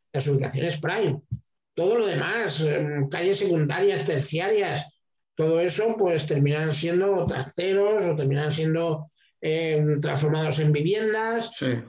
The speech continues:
Speaker 1: Eh, pero, eh, pero no, no. Y además es, es curioso porque yo nunca entenderé, no, no, bueno, es que entender a los políticos españoles es prácticamente imposible, pero,
Speaker 2: <laughs>
Speaker 1: eh, o sea,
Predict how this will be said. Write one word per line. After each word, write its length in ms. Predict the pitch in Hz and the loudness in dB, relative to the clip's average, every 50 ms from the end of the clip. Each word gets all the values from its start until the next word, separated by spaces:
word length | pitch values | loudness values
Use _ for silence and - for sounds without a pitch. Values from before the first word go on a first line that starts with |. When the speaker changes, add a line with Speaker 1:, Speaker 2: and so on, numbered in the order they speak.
| - _ - | -16 _ -12
Speaker 1:
Eh, 400 | 131 143 143 143 143 - - - - - - - 180 180 - - - - - - | -8 -8 -6 -4 -4 -4 -6 -6 -10 -14 -16 -18 -18 -16 -14 -10 -8 -8 -8 -6
pero, 160 | - 151 151 151 160 165 | -6 -4 -4 -2 -2 -2
eh, 60 | - | 0
pero 240 | - 165 160 165 165 | 0 0 0 0 2
no, 320 | 170 170 180 208 220 214 | 2 2 2 2 2 2
no. 340 | 214 220 214 214 190 - - - - - _ _ _ | 2 2 0 0 0 -2 -4 -8 -14 -20 _ _ _
Y 60 | - | -6
además 280 | 151 147 165 214 233 226 | -4 -2 -2 -2 -2 -2
es, 200 | 233 - 208 214 | -2 -2 -2 -2
es 220 | 226 233 233 - - | -2 -2 -2 -2 0
curioso 500 | - 190 170 214 254 254 - - 165 143 | 2 2 4 2 2 0 0 -2 0 0
porque 560 | 156 147 143 147 170 160 151 156 151 - - _ _ _ _ _ | 0 0 0 0 0 0 0 0 -2 -6 -12 _ _ _ _ _
yo 180 | 156 147 185 226 | -2 0 2 2
nunca 240 | 254 254 233 240 208 | 2 2 2 0 0
entenderé, 680 | 196 175 - 190 170 160 156 156 160 175 196 202 - 165 | 0 0 0 0 0 2 2 2 2 2 0 0 0 0
no, 180 | 160 160 170 - | 0 0 0 0
no, 240 | 175 180 196 - - | -2 -2 -4 -4 -4
bueno, 320 | - 156 - 143 139 135 - | -4 -2 -2 0 -2 -2 -4
es 80 | - - | -6 -4
que 100 | - 175 | -2 -2
entender 280 | 160 160 165 160 180 185 | 0 0 0 0 0 0
a 40 | 180 | 0
los 140 | 175 139 165 | 0 0 0
políticos 340 | 175 175 170 175 170 160 151 | 0 0 0 0 0 0 0
españoles 440 | 147 151 156 156 160 165 170 170 - | 0 0 0 0 2 2 0 0 -2
es 120 | - - _ _ _ _ _ _ | -6 -12 _ _ _ _ _ _
prácticamente 520 | - 175 151 175 165 156 151 156 147 143 151 | -4 -2 0 0 0 2 2 2 2 2 2
imposible, 480 | 143 143 143 135 - 233 226 208 165 | 2 0 0 -2 0 0 2 2 2
pero, 280 | 156 160 156 151 147 151 - - _ _ _ - | 2 0 0 0 -2 -4 -6 -12 _ _ _ -4
Speaker 2:
<laughs> 300 | - 160 151 127 - - 156 143 160 165 170 | -2 -2 -2 -2 0 0 0 2 2 0 0
Speaker 1:
eh, 640 | 165 160 160 147 139 151 147 143 - - - - - - | -2 -4 -6 -6 -4 -4 -4 -4 -4 -4 -6 -10 -8 -6
o 80 | 180 170 | -4 -4
sea, 200 | 180 180 - | -2 -4 -4